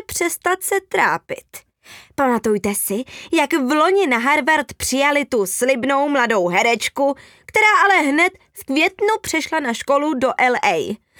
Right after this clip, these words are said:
aby mohla být na blízku svému hereckému milému? Pamatujete, že? A vidíte, tady je důkaz, že místo se může uvolnit i na škole,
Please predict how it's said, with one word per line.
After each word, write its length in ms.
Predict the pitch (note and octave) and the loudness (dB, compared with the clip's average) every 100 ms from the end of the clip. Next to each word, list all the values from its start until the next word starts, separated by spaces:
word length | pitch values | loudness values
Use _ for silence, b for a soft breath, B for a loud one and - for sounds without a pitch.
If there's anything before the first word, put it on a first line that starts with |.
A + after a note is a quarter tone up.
| B - | B -2
aby 160 | C#4+ C#4+ | 0 2
mohla 280 | B3+ B3 | 2 2
být 200 | A3+ G#3+ | 0 -2
na 160 | F#3 A3 | 0 0
blízku 380 | G#3+ G#3 - G3 | 0 -2 -2 -4
svému 520 | - G#3 G3+ F#3 E3 | -2 0 2 0 -4
hereckému 720 | - G3+ A3+ G#3 - G#3+ G#3 G#3+ | -4 0 0 0 0 0 0 0
milému? 560 | G#3 G3+ G3+ G3+ B3 F4+ _ _ _ | 2 2 2 0 -4 -6 _ _ _
Pamatujete, 800 | - B3+ B3 B3+ A#3+ A3 F#3+ - | -2 0 2 2 2 0 0 0
že? 180 | A3+ B3+ A#3+ A#4 _ _ B B G4+ | 0 0 0 -4 _ _ B B 0
A 40 | B4+ | 2
vidíte, 520 | G4 G4 G4 F#4+ G#3+ - _ _ _ | 2 2 0 0 -6 -8 _ _ _
tady 280 | - G3+ F#3 | 2 2 2
je 220 | F3 F#3 | 0 0
důkaz, 500 | B3 C4+ G#3 A3 A#3+ | 2 0 -2 0 0
že 180 | A#3 B3 | 0 0
místo 440 | A#3 E4 G4 - G4 | 0 0 -2 -2 -2
se 240 | - A#3+ | 0 0
může 420 | G#3+ A#3 D4+ F4+ | 2 0 0 0
uvolnit 560 | - E4 D#4 E4 E4+ - | -2 0 0 0 0 -2
i 100 | A3+ | -2
na 180 | F3 F#3+ | 0 -2
škole, 400 | - - G#3+ G3 | -2 -2 2 2